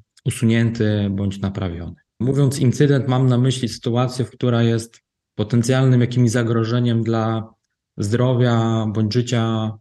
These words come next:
pracownika, czy to od generalnego wykonawcy, czy podwykonawcy, ale też, e, incydent rozumiany jako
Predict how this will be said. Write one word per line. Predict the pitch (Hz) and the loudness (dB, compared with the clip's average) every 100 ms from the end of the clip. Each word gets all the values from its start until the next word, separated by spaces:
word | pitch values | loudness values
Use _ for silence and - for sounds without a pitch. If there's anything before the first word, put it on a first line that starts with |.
| _ | _
pracownika, | 120 107 113 110 110 143 156 151 _ _ _ _ | -6 -2 0 0 0 -2 -2 -4 _ _ _ _
czy | - | -4
to | 127 120 110 110 - | 0 0 0 -2 -2
od | 120 113 | -4 0
generalnego | 127 135 139 139 135 | 2 2 2 2 0
wykonawcy, | 127 127 127 123 120 120 117 107 | 0 -2 -2 -2 -4 -6 -4 -4
czy | - 101 | -4 -4
podwykonawcy, | 117 107 107 110 107 104 - 170 196 - - - _ _ _ - _ | -2 -2 -2 -2 -2 -4 -2 0 0 -2 -10 -18 _ _ _ -20 _
ale | - 135 151 | -4 2 2
też, | 147 143 139 - - | 2 2 2 0 -2
e, | - 127 | -2 -2
incydent | - 131 131 139 139 | 0 -2 0 0 0
rozumiany | 123 131 123 131 131 131 | 0 -2 0 0 2 2
jako | 123 123 - 127 120 120 120 | 0 -2 -4 -4 -4 -4 -6